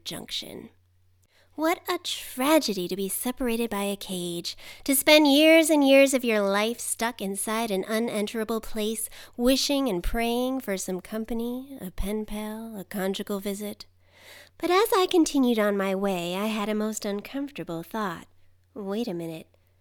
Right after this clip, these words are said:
Haven't I spent years and years stuck inside an unenterable place,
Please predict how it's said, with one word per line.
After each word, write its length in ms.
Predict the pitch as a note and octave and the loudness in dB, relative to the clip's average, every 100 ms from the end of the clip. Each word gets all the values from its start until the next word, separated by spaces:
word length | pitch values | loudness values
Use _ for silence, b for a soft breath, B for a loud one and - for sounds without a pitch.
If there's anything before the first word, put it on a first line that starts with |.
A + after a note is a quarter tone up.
| - | -10
Haven't 420 | B3+ C4 A3+ F#3 - | -4 -2 -2 -6 -8
I 320 | A3 G#3+ B3 | -6 -4 -4
spent 400 | C#4 - G3+ - | -6 -6 -6 -6
years 500 | G#3+ G#3 G#3 A#3 B3+ | -6 -4 -2 -2 -4
and 160 | A3 F#3+ | -6 -6
years 400 | F#3+ G3+ A#3 B3+ | -4 -6 -6 -6
stuck 360 | - - A3 C4+ | -4 -4 -4 -4
inside 520 | A#3+ - F#3+ G#3 A#3+ | -4 -4 -4 -4 -4
an 140 | A3 A3 | -6 -4
unenterable 760 | A#3+ C4 G#3+ G#3 B3 A#3+ B3+ | -4 -4 -4 -6 -6 -4 -4
place, 560 | - - G#3 A#3+ D#4+ | -6 -8 -6 -6 -8